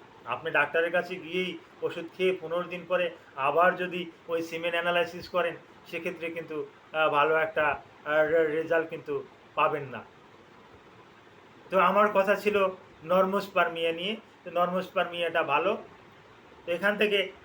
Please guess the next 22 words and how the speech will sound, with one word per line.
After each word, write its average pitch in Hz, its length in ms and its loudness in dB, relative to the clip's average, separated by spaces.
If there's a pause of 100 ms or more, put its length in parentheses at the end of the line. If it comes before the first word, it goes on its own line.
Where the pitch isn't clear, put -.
আরও 180 280 6
ভালো 185 300 4
করার 170 280 4
আপনারা 160 440 -2 (300)
চেষ্টা 180 300 -2
করেন, 190 280 0 (320)
ভালোর 170 300 2
শেষ 151 220 -10 (140)
নাই, 113 100 -14 (280)
আরও 196 240 6
ভালো 170 240 4
করেন। 135 260 -2 (1600)
যেমন 196 280 2
একটা 190 260 2
ছেলে, 196 380 0 (300)
আহ, 180 580 4 (1300)
সে 208 340 0 (200)
পরীক্ষায় 196 540 4 (400)
সত্তর 214 520 2
পাইছে, 139 340 0 (160)
আশি 190 260 0
পাইছে, 156 400 -4